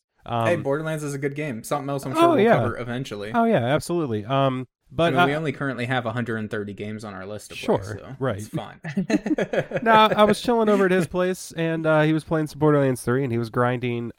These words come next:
Speaker 1: a boss.
Speaker 2: Right.
Speaker 1: Like, he was grinding a boss. A level
Speaker 2: Right.
Speaker 1: boss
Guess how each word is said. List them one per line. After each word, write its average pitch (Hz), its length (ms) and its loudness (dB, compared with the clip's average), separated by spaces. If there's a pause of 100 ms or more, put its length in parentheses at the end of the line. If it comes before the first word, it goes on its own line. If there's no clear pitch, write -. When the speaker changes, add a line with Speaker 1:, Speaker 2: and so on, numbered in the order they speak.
Speaker 1:
a 110 120 -2
boss. - 540 -2 (280)
Speaker 2:
Right. 120 180 2
Speaker 1:
Like, 120 120 0
he 127 120 2
was 117 180 -2
grinding 113 760 0 (320)
a 107 140 -4
boss. 104 640 2
A 120 80 -4
level 123 460 0
Speaker 2:
Right. 101 80 -8
Speaker 1:
boss 101 540 0